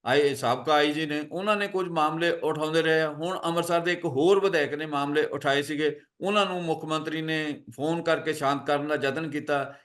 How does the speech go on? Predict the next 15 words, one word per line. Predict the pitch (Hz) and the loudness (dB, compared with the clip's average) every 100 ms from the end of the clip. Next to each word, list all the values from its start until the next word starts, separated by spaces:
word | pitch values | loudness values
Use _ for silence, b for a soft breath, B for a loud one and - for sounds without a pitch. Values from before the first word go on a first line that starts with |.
| _ | _
ਇੱਥੋਂ | 175 185 214 | 0 4 4
ਦੇ | 220 214 | 6 4
ਜਿਹੜੇ | 208 202 | 4 2
ਵਿਧਾਇਕ | 190 147 135 | 2 0 0
ਸੀ | 156 170 151 - - | -2 -2 -4 -10 -2
ਆਮ | 131 147 160 | 0 0 2
ਆਦਮੀ | 151 151 156 | 0 0 0
ਪਾਰਟੀ | 139 135 147 | 2 2 0
ਦੇ, | 147 | -2
ਜਿਹੜੇ | 147 151 | 0 0
ਬੀਜੇਪੀ | 131 139 156 160 | 0 -2 -2 -2
'ਚ | 147 | -4
ਗਏ, | 147 151 | 0 0
ਸ਼ੀਤਲ | 147 139 143 170 | 0 -2 2 0
ਉਂਗਰਾਲ | 170 156 143 135 131 | 0 -2 2 4 2